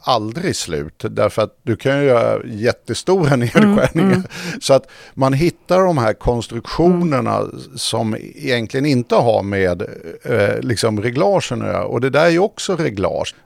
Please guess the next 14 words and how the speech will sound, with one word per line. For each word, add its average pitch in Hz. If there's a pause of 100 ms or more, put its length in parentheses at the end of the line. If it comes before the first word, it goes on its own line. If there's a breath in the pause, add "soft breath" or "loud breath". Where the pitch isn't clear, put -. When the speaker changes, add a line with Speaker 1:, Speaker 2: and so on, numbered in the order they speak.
Speaker 1:
Så 123
att, 117
och 131
det, 123
och 127
det 127
liksom 120
att 110
ha 120
en 113
sån 120
här 104 (720 soft breath)
stor 135
indexdiskussion 120